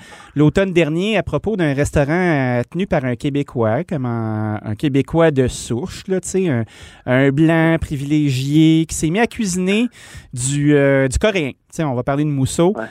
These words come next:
Speaker 1: Ça a fait un hostie de shit
Speaker 2: Ouais.
Speaker 1: show. La marde était pognée, tout le monde était fâché, ça a suscité une conversation. Tu sais, une conversation qui, euh,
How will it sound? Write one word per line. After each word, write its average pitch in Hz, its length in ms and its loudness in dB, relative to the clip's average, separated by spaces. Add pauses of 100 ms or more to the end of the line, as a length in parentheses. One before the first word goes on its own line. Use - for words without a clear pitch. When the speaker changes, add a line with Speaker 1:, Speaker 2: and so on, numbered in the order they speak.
(140)
Speaker 1:
Ça - 160 0
a 127 40 0
fait 226 220 0
un 151 300 0
hostie - 420 0
de - 60 -12
shit - 240 -2
Speaker 2:
Ouais. - 40 -6
Speaker 1:
show. 131 240 0 (440)
La 135 160 2
marde 208 240 0
était 117 200 -2
pognée, 180 460 0
tout - 140 -4
le 180 80 -2
monde 269 120 0
était 135 220 0
fâché, 117 480 -2
ça 180 140 0
a 139 40 2
suscité - 260 -2
une 359 80 0
conversation. 147 800 0 (440)
Tu 294 120 2
sais, 285 120 -2
une 190 100 0
conversation 208 760 0
qui, 175 400 0
euh, 139 680 2